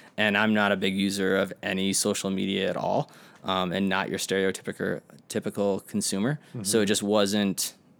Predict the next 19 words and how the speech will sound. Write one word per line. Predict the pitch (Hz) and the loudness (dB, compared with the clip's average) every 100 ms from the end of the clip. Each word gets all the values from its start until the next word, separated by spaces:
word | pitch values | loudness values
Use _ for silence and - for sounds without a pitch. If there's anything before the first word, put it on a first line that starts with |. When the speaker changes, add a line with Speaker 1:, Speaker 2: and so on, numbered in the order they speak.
| - | -2
Speaker 1:
it | 113 | 0
wasn't | 107 107 | 2 2
a | 104 | 0
good | 101 | -2
fit | - 92 | -2 -4
at | 90 | -2
all. | 95 101 | -2 -4
So | - 101 92 | -2 0 2
I | 113 | 4
left | 123 120 104 | 4 2 0
there, | 117 113 - - - _ - | 2 2 -2 -14 -20 _ -8
took | 123 | -2
a | 127 | 2
little | 139 160 | 4 4
bit | 139 | 4
of | 127 | 2
time | 120 113 | 2 2
off, | 113 117 107 - | 4 4 2 -4
and | - 107 104 101 98 101 | -2 0 2 2 2 0